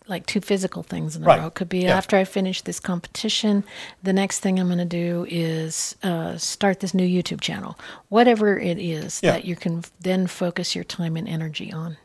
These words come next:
Speaker 2: Right. Effort, uh, redirecting that effort into something just as productive, but maybe not as physical. Maybe it's mental. Maybe it's, uh, professional. You know, there's a
Speaker 1: Mm-hmm.
Speaker 2: lot of ways to take that.
Speaker 1: Mm-hmm.
Speaker 2: Uh, uh, triathletes make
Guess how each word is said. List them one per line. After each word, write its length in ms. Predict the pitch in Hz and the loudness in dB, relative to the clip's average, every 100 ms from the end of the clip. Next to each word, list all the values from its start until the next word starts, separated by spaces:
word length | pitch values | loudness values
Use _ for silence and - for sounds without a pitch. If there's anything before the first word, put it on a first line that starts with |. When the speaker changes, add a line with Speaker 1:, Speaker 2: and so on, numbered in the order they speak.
| _ | _
Speaker 2:
Right. 240 | 196 131 104 _ - | -2 -2 -2 _ 0
Effort, 460 | 170 - 139 - - - | 0 2 -4 -6 -10 -2
uh, 300 | 156 131 139 | 0 2 -2
redirecting 960 | - 151 165 156 156 143 135 131 147 | -4 -6 -2 0 0 0 0 -2 -2
that 180 | 135 135 | -2 -4
effort 300 | 143 135 143 | -4 -4 -4
into 220 | 131 127 | -4 -6
something 520 | - 147 123 131 120 123 - _ _ | -4 -4 -4 -6 -6 -8 -14 _ _
just 300 | - 147 - | 0 2 2
as 140 | 151 127 | 0 -2
productive, 600 | - 135 127 - 131 120 | -4 -6 -6 -6 -8 -6
but 160 | 127 - | -6 -4
maybe 320 | 156 131 131 | -2 0 0
not 340 | 123 127 123 | 0 0 0
as 220 | 139 120 - | -2 -2 -2
physical. 520 | - 131 120 - 139 | 0 -2 -2 -8 -12
Maybe 300 | 120 131 120 | -10 -6 -6
it's 220 | 113 - - - - | -6 -8 -10 -16 0
mental. 500 | 160 123 - 139 131 | 2 2 0 -6 -6
Maybe 340 | 123 120 123 | -8 -6 -4
it's, 260 | 120 - - - _ _ | -2 -4 -6 -14 _ _
uh, 280 | - 135 - | -6 -4 -4
professional. 720 | - 151 - 156 - - 52 - | -4 -2 2 2 2 -2 -6 -6
You 100 | 131 | -6
know, 140 | 127 | -4
there's 180 | - - | -6 -4
a 40 | |
Speaker 1:
Mm-hmm. 80 | 139 | -4
Speaker 2:
lot 120 | 131 | -2
of 60 | 131 | -4
ways 200 | 123 120 | -4 -8
to 80 | - | -8
take 300 | - 139 - | -6 -6 -6
that. 300 | 117 - - 170 | -12 -10 -14 -12
Speaker 1:
Mm-hmm. 260 | 135 - 143 _ _ _ - | -10 -10 -12 _ _ _ -10
Speaker 2:
Uh, 20 | |
uh, 240 | - - - - | -8 -6 -10 -6
triathletes 720 | - 135 131 131 135 120 - | 0 4 4 2 -4 -6 -6
make 220 | 139 127 | -4 -6